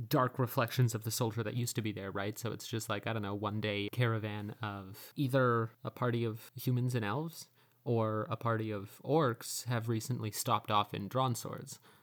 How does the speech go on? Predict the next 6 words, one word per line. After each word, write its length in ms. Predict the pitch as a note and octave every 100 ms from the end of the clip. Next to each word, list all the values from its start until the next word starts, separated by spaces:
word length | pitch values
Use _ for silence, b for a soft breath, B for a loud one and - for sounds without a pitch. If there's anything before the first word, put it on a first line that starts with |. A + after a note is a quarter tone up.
| b -
And 300 | G#2+ G2+ -
they're 200 | A2+ A2
a 80 | A2+ - D3
decently 400 | - F#3+ G3 G3
sized 460 | F3+ C3+ A#2 B2 -
band, 360 | G2+ F#2+ G#2